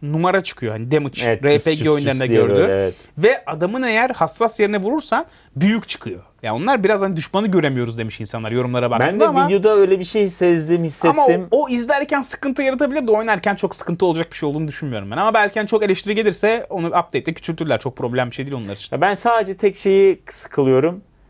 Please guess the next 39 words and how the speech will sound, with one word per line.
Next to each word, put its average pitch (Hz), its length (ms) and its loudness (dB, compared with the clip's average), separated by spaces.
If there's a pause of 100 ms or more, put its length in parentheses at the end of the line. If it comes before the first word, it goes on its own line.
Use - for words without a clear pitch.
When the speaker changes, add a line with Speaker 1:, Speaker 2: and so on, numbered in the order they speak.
(600)
Speaker 2:
Yani 139 240 4
oyunun 165 340 2
ilk 175 180 -8
tanıtıldığı 170 640 -2
bu 156 60 2
yana 165 140 2
hep 156 120 0
aynı 143 220 0
yer 113 120 2
gösteriliyor. 92 640 -8 (1080)
Speaker 1:
Ama 214 160 0
genelde 220 460 0
bence 214 480 0 (200)
zaten 175 220 0
mekanlar 175 440 0
buna 156 200 -2
benzeyecek. 95 540 -10 (160)
Speaker 2:
Umarım 135 340 -2
öyle 135 200 0
olmaz 139 380 -2
ya, 151 80 2
Speaker 1:
Umarım 269 220 2
Speaker 2:
biraz. 247 100 4
Speaker 1:
öyle 233 100 0
olmaz. 269 260 0
Saklıyor 254 380 -2
da 269 40 -4
olabilirler 240 420 0
kozlarını. 120 400 -4
Çünkü 160 180 -2
Speaker 2:
Evet. 127 120 2
Speaker 1:
şey 226 200 2
diyorlar, 196 320 2
hani 120 260 -8
çeşitlilik 175 520 -8
içeren 170 320 0
bir 151 100 -8
dünya 156 420 0
diyorlar. 139 360 0